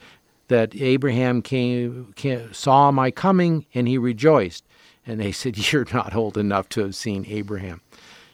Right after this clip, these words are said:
In God, he responds, paraphrasing, "All are alive." And so in God, and through God's power, not through our own or theirs,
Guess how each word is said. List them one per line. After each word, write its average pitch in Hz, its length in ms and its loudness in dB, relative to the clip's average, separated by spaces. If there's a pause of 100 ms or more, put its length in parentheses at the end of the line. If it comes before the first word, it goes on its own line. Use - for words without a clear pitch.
(100)
In 117 200 4
God, 135 420 4
he 135 120 -6
responds, 117 840 -2 (160)
paraphrasing, 110 800 -2 (800)
"All 117 400 6
are 107 180 2
alive." 95 540 0 (440)
And 123 160 0
so 143 260 4
in 202 300 6
God, 98 480 2 (920)
and 113 160 -2
through 147 220 0
God's 147 340 2
power, 101 440 0
not 113 280 0
through 135 200 -4
our 139 320 4
own 135 280 0
or 107 240 0
theirs, 131 640 0